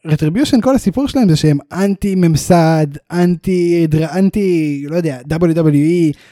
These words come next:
אנטי, עכשיו, זה שנתנו להם חוזה זה דבר אחד. אבל למה שרו תבחר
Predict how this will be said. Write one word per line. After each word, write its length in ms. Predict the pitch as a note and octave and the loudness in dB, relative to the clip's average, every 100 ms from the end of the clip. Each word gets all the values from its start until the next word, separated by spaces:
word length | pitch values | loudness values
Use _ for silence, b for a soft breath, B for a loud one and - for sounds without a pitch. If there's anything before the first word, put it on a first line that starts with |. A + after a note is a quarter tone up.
| B | B
אנטי, 160 | F3+ E3+ | -4 -2
עכשיו, 240 | - F#3+ | -4 -4
זה 120 | A3+ | 0
שנתנו 220 | C#4+ A#3 | 0 0
להם 120 | A#3+ G3+ | 0 0
חוזה 260 | D#3+ F3+ | 2 2
זה 60 | F#3 | 0
דבר 240 | C#3 B2+ | -2 -4
אחד. 200 | A#2+ G#2+ - _ _ _ _ _ _ _ _ _ | -6 -10 -12 _ _ _ _ _ _ _ _ _
אבל 240 | D3+ D3+ G#3+ | -4 0 0
למה 140 | F4+ | -2
שרו 460 | - E3 C#3+ E3 A#3+ _ _ _ _ _ _ _ _ _ _ _ _ _ _ - | -2 -2 0 0 0 _ _ _ _ _ _ _ _ _ _ _ _ _ _ -8
תבחר 440 | C#3+ - G#3+ C#4+ | -6 -4 -2 -2